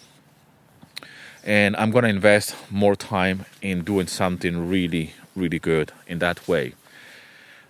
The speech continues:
I do have a few videos, which is just a screen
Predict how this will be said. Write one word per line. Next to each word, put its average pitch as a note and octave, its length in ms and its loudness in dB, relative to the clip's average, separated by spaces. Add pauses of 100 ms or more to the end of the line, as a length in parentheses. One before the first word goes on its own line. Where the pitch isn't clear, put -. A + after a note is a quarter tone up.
(360)
I C3+ 180 6
do D#3 240 4
have G#2 400 2
a E2+ 80 -2
few G2 180 -2
videos, D#2 500 -4 (320)
which F#2+ 180 -6
is F2+ 80 -4
just F#2+ 180 -2
a F2 60 -4
screen D#2 400 -6